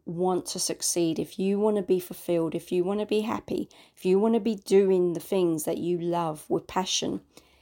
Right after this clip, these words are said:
you need to build self-awareness.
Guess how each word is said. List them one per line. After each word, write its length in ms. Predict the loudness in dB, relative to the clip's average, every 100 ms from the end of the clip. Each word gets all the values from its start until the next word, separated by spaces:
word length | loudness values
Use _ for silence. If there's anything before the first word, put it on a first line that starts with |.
| _ _ _ -2
you 180 | 2
need 380 | 4 6 4 2
to 140 | -4 0
build 280 | 2 2
self-awareness. 1080 | -2 -6 -6 -4 -4 -2 -2 -2 -4 -6 -10